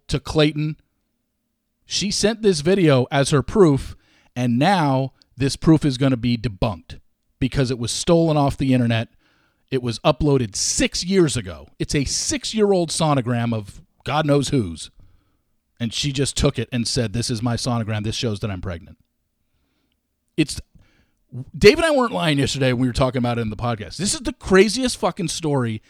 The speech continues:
in the history of Bachelor Nation, and it's not even close anymore. It's not even close. So get your popcorn ready. Dave said it'll be up about nine A M Pacific time. I will definitely tweet it out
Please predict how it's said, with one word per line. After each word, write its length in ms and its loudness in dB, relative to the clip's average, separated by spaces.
in 100 -2
the 80 -2
history 420 2
of 100 0
Bachelor 360 0
Nation, 400 0
and 100 -4
it's 160 -4
not 200 2
even 160 0
close 340 -6
anymore. 400 -14
It's 240 0
not 460 0
even 400 -8
close. 480 -14
So 140 -2
get 160 0
your 60 0
popcorn 440 4
ready. 200 4
Dave 260 4
said 100 2
it'll 100 0
be 100 6
up 80 2
about 240 0
nine 300 2
A 100 2
M 140 0
Pacific 420 0
time. 400 -2
I 120 2
will 140 0
definitely 540 4
tweet 260 2
it 80 2
out 300 2